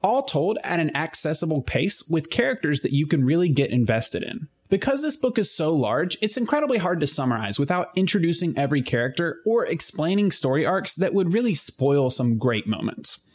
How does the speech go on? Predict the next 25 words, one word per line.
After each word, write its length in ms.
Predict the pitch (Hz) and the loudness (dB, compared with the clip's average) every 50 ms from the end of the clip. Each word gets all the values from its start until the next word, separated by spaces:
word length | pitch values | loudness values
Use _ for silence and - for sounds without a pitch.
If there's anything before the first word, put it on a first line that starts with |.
| _ _ | _ _
So 400 | - - - 202 196 196 190 175 | -2 0 0 2 2 2 2 2
I'll 200 | - - 185 220 | 0 0 -2 -2
just 280 | 233 - 311 247 - - | 0 0 0 0 0 0
leave 160 | 202 208 185 | 0 0 0
it 80 | 190 175 | 0 0
at 80 | 123 | 0
that. 240 | 123 117 107 - - - _ _ | 0 -2 -2 -6 -12 -20 _ _
This 240 | 151 240 269 - - | 2 4 4 2 2
book 260 | - - 254 240 - 135 | 0 0 -2 0 0 0
really 280 | 131 160 185 196 180 | 2 2 2 2 2
is 200 | - 156 165 143 | 2 2 2 2
an 140 | 143 120 110 - | 2 0 0 0
epic. 480 | 123 127 - - - - - - - _ - 165 | 0 -2 0 -2 -4 -6 -10 -16 -18 _ -2 0
It's 160 | 151 - - | 2 2 2
the 140 | - - 127 | 2 0 0
story 340 | - - 190 196 220 240 | 0 2 2 2 4 4
of 140 | 226 208 139 | 2 2 2
Musashi's 600 | 160 156 147 - - 131 135 143 - 143 120 110 | 4 2 4 2 2 0 -2 0 0 0 2 2
life. 480 | 123 139 - - - - - - - - - _ _ _ _ _ - | 0 -2 -2 -4 -6 -6 -6 -6 -6 -8 -14 _ _ _ _ _ -2
If 220 | 226 214 - - | -2 -2 0 2
you 120 | 262 294 | 2 2
enjoy 360 | 294 254 175 123 143 170 196 202 | 4 2 2 2 2 2 2 0
historical 680 | - 220 - - - - 135 143 165 180 - 202 180 | 0 0 0 0 2 0 0 0 0 0 0 0 0
Japanese 560 | 131 - 123 123 127 - 147 143 143 151 139 | 0 0 0 -2 -2 0 0 2 2 2 0
culture 500 | - - 127 117 117 - 185 190 185 | 0 -2 -2 -2 0 0 -2 -2 -2